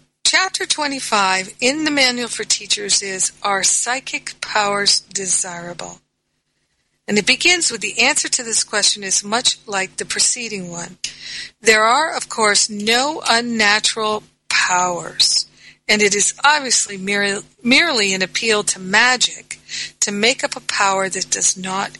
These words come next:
exist. It is equally obvious, however, that each individual has many abilities of which he is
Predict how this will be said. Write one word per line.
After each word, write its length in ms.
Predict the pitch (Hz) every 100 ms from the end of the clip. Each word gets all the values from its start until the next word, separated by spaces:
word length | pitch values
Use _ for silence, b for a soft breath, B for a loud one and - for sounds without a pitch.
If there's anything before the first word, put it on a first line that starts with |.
| -
exist. 800 | 196 - - 180 170 - - - b _ 208
It 180 | 220
is 520 | 302 359 202 202 - - _
equally 460 | 208 185 - 240 254
obvious, 560 | 247 233 202 190 175 -
however, 420 | 180 180 180 175 B B B -
that 200 | 190 262
each 300 | 254 262 269
individual 540 | 240 208 196 196 185
has 300 | 190 190 -
many 480 | 214 220 262 254 233
abilities 600 | 190 196 185 185 180 - B B _
of 160 | 202 190
which 240 | 220 -
he 140 | - 202
is 200 | 190